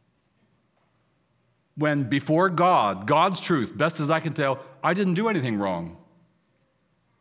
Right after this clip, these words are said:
Don't tell a lie to make easy peace.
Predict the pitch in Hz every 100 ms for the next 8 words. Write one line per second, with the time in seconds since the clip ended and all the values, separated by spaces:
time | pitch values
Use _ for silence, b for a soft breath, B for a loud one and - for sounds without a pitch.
0 | _ _ _ _ _ _ _ _ _ _
1 | _ _ _ _ - 175 226 170 202 175
2 | 160 196 226 160 107 113 139 - 160 165
3 | 156 170 185 156 156 175 127 - - -